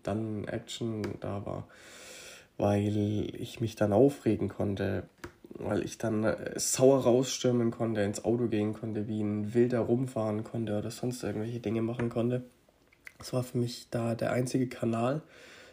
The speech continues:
irgendwie diese ganze Scheiße, diese ganze Wut, die ich auf so viele Menschen hatte, einfach rauszulassen. Saß jeden Abend alleine draußen, musste rauchen, damit ich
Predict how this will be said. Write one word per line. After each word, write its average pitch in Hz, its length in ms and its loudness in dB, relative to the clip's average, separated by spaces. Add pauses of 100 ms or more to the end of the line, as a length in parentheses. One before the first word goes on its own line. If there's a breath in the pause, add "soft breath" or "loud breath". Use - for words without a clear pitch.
irgendwie 127 400 4
diese 113 300 2
ganze 135 280 2
Scheiße, 120 520 0
diese 117 200 2
ganze 117 480 4
Wut, 170 440 6 (380)
die 113 60 0
ich - 140 4
auf 117 180 6
so 143 240 4
viele 147 360 0
Menschen 123 440 0
hatte, 120 280 -2 (800 soft breath)
einfach 107 420 0
rauszulassen. 110 840 0 (1600 soft breath)
Saß - 460 -2
jeden 139 380 6
Abend 135 420 -2
alleine 123 420 0
draußen, 139 540 0
musste 123 760 2 (120)
rauchen, 139 560 6
damit 117 400 4
ich - 320 0